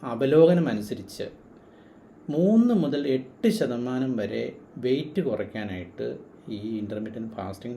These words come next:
തയ്യാ-, ഏം, സഹായിക്കുന്നതായിട്ട് കണ്ടെത്തിയിട്ടുണ്ട്. രണ്ടാമത് ഇൻസുലിൻ സെൻസിറ്റിവിറ്റി കൂട്ടും. ഇൻസുലിൻ സെൻസിറ്റിവിറ്റി എന്ന് പറഞ്ഞാൽ നമുക്ക് എല്ലാവർക്കും അറിയാം, നമ്മുടെ രക്തത്തിലെ പഞ്ചസാരയുടെ അല്ലെങ്കിൽ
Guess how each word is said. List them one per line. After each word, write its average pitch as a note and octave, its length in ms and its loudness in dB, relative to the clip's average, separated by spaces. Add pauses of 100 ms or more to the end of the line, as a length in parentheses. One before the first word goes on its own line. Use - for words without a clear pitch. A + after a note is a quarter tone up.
തയ്യാ-, G2+ 260 -2 (960)
ഏം, D#2+ 460 -4 (400)
സഹായിക്കുന്നതായിട്ട് D#3+ 720 4
കണ്ടെത്തിയിട്ടുണ്ട്. F#2 580 -8 (600)
രണ്ടാമത് E3 640 2 (1120)
ഇൻസുലിൻ A3 420 6 (140)
സെൻസിറ്റിവിറ്റി B2+ 760 -2
കൂട്ടും. - 300 -14 (540)
ഇൻസുലിൻ D#3 320 -6
സെൻസിറ്റിവിറ്റി C#3+ 500 -6
എന്ന് C3 140 -10
പറഞ്ഞാൽ G2 320 -8 (720)
നമുക്ക് A#2 360 -6
എല്ലാവർക്കും A#2+ 460 -4
അറിയാം, A2 260 -4
നമ്മുടെ A2+ 300 -2
രക്തത്തിലെ A#2 380 -2 (100)
പഞ്ചസാരയുടെ B2+ 680 -4
അല്ലെങ്കിൽ A2+ 240 -4